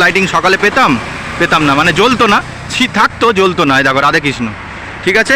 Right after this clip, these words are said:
ত্রিশূলের লাইটিং দেখছি। কেন, গণেশ পুজোতে আমি দু বছর ধরে গণেশ পুজোর লাইটিং দেখাচ্ছি লেক কালীবাড়িতে, কোনোদিন কিন্তু ত্রিশূলের কিন্তু লাইটিং থাকে না। এই প্রথমবার মনে হয় আমি ত্রিশূল লাইটিং দেখলাম। ঝাড়ুদার পাখির আখ্যা দেওয়া হয়েছে যাকে, জানো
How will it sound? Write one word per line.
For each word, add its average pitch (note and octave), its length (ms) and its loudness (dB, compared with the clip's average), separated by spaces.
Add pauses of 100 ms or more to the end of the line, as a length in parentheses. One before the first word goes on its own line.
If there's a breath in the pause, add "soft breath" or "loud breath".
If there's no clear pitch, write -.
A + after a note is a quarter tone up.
(120)
ত্রিশূলের A#3 420 2
লাইটিং A3+ 220 2 (100)
দেখছি। G3+ 280 0
কেন, G#3 100 2 (180)
গণেশ G3 260 2
পুজোতে A3+ 320 2
আমি A3+ 140 0
দু G3+ 120 4
বছর A3+ 240 2
ধরে A3+ 180 4
গণেশ G#3 240 2
পুজোর A3 240 2 (440)
লাইটিং F#3+ 300 4
দেখাচ্ছি G3+ 400 2 (480)
লেক E3+ 160 0
কালীবাড়িতে, G3+ 400 4 (100)
কোনোদিন G3 240 2 (100)
কিন্তু G#3+ 200 2 (180)
ত্রিশূলের A3+ 500 2
কিন্তু A3+ 260 2
লাইটিং G3 200 2 (100)
থাকে C#3 180 0
না। C#3 100 2
এই D#3 80 -6
প্রথমবার G#3 380 0
মনে G#3+ 120 2
হয় G#3+ 100 2
আমি G3+ 140 2
ত্রিশূল G3 300 0
লাইটিং F3+ 220 2 (100)
দেখলাম। B2+ 300 -2
ঝাড়ুদার D#3 360 -2
পাখির E3 260 2 (220)
আখ্যা - 220 -2
দেওয়া D#3+ 160 4
হয়েছে D#3+ 240 2
যাকে, D#3 180 0 (460)
জানো D3+ 180 2